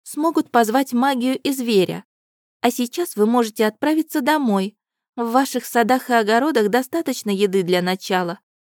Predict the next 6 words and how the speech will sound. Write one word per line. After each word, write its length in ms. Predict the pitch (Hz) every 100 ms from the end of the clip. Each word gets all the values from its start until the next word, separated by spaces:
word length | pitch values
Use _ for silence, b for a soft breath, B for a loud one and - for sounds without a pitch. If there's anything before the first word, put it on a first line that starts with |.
| -
Остальные 600 | 226 - 233 247 320 247
вопросы 540 | 196 202 202 190 202
будет 320 | 185 277 302
решать 400 | 233 233 285 285
ваша 240 | 254 262 277
королева, 640 | - 294 294 214 175 180